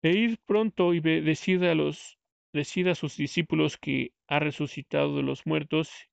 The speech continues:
y he aquí, va delante de vosotros a Galilea, allí, allí le veréis,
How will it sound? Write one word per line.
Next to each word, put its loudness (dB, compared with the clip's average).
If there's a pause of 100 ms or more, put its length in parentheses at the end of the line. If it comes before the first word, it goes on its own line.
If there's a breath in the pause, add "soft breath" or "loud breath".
(180)
y -8 (500)
he 2
aquí, -2 (1040)
va 2
delante 2
de -2
vosotros -2
a -4
Galilea, -2
allí, -2
allí 0
le 2
veréis, 0